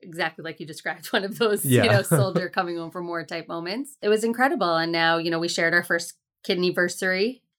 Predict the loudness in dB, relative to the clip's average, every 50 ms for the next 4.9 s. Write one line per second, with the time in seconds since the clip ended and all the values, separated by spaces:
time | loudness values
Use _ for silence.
0 | _ -10 -8 -2 -2 -2 -2 0 -2 -4 -4 0 2 0 2 2 0 -4 -2 -2
1 | -2 -2 -4 -8 -10 -10 -10 -10 -10 -12 -12 -12 -12 -12 -14 -10 -6 -4 -4 -4
2 | -4 -6 -8 -10 -12 -10 -8 -10 -10 -10 -14 -2 2 4 4 4 4 0 -2 -6
3 | -8 -6 -6 -6 -6 -8 -12 -14 -14 -12 -12 -14 -14 -14 -16 -8 -6 -4 -4 -2
4 | -2 -4 -4 -4 -4 -4 -4 -4 -2 0 2 2 2 2 0 -2 -8